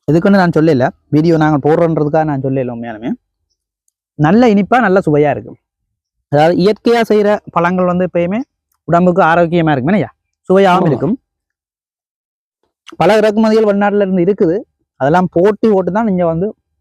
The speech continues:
Speaker 1: அவங்க முதலீடு செய்து இந்த தோட்டத்தை வந்து வச்சு ரன் பண்ணி கொண்டிருக்கிறாங்க.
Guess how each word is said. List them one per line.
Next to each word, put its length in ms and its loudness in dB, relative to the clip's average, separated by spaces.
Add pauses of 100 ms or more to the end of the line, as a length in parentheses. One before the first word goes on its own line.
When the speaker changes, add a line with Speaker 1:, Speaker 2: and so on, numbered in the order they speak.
(480)
Speaker 1:
அவங்க 240 2
முதலீடு 380 2
செய்து 160 2 (1200)
இந்த 100 2 (180)
தோட்டத்தை 320 0
வந்து 140 2
வச்சு 240 0
ரன் 140 0
பண்ணி 160 0
கொண்டிருக்கிறாங்க. 440 -2